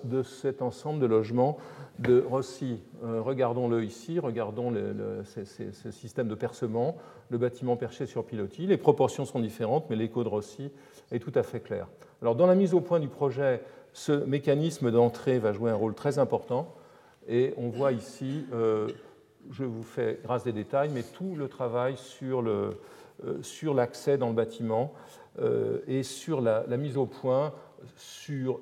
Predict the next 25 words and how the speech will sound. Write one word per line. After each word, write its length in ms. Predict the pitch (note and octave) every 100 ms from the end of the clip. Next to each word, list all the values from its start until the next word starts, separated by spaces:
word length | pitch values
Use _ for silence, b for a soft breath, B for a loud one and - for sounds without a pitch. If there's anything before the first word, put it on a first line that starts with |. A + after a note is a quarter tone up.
| -
euh, 320 | A2+ G#2+ G#2 A2 - -
des 520 | A2+ A2+ G#2 F#2+ - b b b _
papiers 320 | A#2 - C3
à 120 | G#2
lettres 340 | A#2 D#3 D#3+ -
ou 200 | G#2+ G#2 -
sur 360 | - - A#2 G#2
des, 380 | G#2+ G2+ F#2 B B B _ -
euh, 140 | G#2+
serviettes 480 | - A#2+ G#2+ B2 A#2+
en 60 | F#2+
papier 500 | A2 G2 - A#2+ A2+
de, 280 | F#2 G2
de 120 | G2+ G2
café 520 | G#2+ - - B2+ D3+ B B B
de, 160 | A2 A2+
ce, 880 | A2+ - A#2 A2 G#2 G2+ G2 G2+ G#2+
de 180 | A2+ A#2+
cette 180 | C3
partie 260 | - - C#3+
centrale 360 | B2+ A#2 C#3+ C#3
du 80 |
bâtiment 520 | A2+ G#2+ - A2 C#3+ E3+ b b b b b _ _
qui 180 | - B2
va, 460 | A2 C#3 C#3+ E3